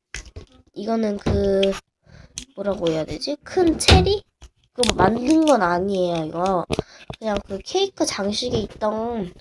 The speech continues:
크리스마스 트리에 있던 그건데요. 이건 뭐 잘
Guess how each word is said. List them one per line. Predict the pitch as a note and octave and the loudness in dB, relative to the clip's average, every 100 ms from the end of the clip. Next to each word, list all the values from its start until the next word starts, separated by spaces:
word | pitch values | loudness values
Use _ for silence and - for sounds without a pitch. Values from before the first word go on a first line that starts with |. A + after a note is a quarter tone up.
| _ | _
크리스마스 | - - E4 E4 - - C#4 B3 - - A3+ - _ | -20 -12 -4 -4 -4 -4 -2 -2 -2 -6 -8 -10 _
트리에 | - D#4+ D#4 B3 | -6 -6 -4 -4
있던 | F#3 - G#3+ G3+ - | -4 -8 -8 -8 -10
그건데요. | G3+ F3+ G3 F#3+ F3+ A#3 D4 - - - - _ _ - _ _ | -12 -4 -2 -2 2 4 4 0 -16 -20 -20 _ _ -20 _ _
이건 | - B3+ C4+ C4+ C4 B3+ A#3+ A#3 A3 | -4 4 6 6 4 0 -2 -6 -8
뭐 | A3 | -10
잘 | G#3+ - A3 | -12 -12 -14